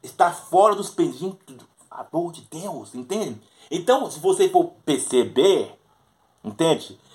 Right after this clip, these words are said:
Aí, muitas mulheres foram estrupadas, foram, é,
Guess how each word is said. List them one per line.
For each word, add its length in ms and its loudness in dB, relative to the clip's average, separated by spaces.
Aí, 560 -2
muitas 340 -4
mulheres 580 2
foram 360 4
estrupadas, 1000 2
foram, 340 4
é, 720 4